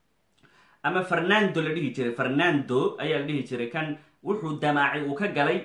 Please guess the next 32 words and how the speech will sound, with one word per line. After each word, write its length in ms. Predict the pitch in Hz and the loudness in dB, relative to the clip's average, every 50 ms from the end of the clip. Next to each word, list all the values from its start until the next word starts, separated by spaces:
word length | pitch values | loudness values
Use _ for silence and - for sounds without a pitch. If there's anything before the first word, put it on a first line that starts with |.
| - - _ _ _ _ - | -8 -16 _ _ _ _ -4
in 240 | 190 202 190 147 - | -2 -2 -2 -2 -2
uu 360 | 147 147 147 160 208 240 - - _ _ - | 0 2 2 2 0 -2 -6 -10 _ _ -6
Andalusiyiintan 960 | 139 147 151 147 151 151 156 147 147 - - 151 165 214 233 220 - 202 202 190 | -2 0 0 0 0 -2 -2 -2 -4 -6 -8 -8 -4 -4 -2 -2 -2 0 2 2
ama 160 | 175 185 190 | 2 2 2
dadkan 580 | 185 208 202 - - 185 185 190 190 180 160 151 | 0 -2 -2 -2 0 0 2 2 2 0 0 0
meesha 280 | 180 185 196 - 175 165 | 2 2 2 0 -2 -4
ka 100 | - 190 | -4 -4
talinaya 680 | - 180 170 180 175 165 165 160 165 165 165 160 - - | -4 -2 -2 0 0 0 0 2 2 4 2 2 2 -2
is 100 | 131 - - | -6 -8 -4
haysta. 480 | - 139 143 139 - - 143 131 117 - - - _ - | 0 0 0 0 0 0 0 0 0 -2 -8 -16 _ -2
Waana 320 | 170 220 233 233 233 233 | 4 6 6 6 6 4
wada 180 | 214 196 196 190 | 4 4 4 4
rag 200 | 214 247 220 190 | 4 4 2 2
ilmaadeer 460 | 185 180 175 170 165 175 202 196 185 | 2 2 4 6 6 6 6 6 4
oo 80 | 185 165 | 4 4
wada 180 | 156 151 139 143 | 4 2 2 0
dhashay 220 | 139 - 190 185 | 0 0 0 0
weeyaan. 380 | 165 156 147 156 147 131 117 117 - - _ _ _ _ _ - | 2 0 0 0 0 0 -2 -2 -6 -12 _ _ _ _ _ -2
Waa 180 | 143 170 175 170 | 2 4 4 6
wada 240 | 170 160 151 151 156 | 4 4 4 4 4
rag 140 | 202 196 175 | 4 2 2
ilmaadeer 460 | 165 160 156 151 151 156 175 180 170 | 2 2 4 4 4 4 4 4 2
oo 80 | 156 | 2
wada 160 | 143 135 135 135 | 2 0 -2 -2
dhashay, 240 | 131 127 - 170 160 | -4 -4 -4 -2 -2
laakiin 280 | 147 131 - 180 175 | -2 -2 -2 -2 -2
waxaa 140 | 175 160 156 | -2 0 0
la 60 | 151 | -2
isku 160 | 147 - 175 156 | -2 -4 -6 -4
qabtay 260 | 143 139 - 143 131 | -4 -4 -4 -4 -4
maxay? 300 | 139 - 175 190 196 190 - - _ _ _ - | -4 0 0 0 0 0 -4 -12 _ _ _ 0
Anaa 180 | 151 175 180 | 2 2 2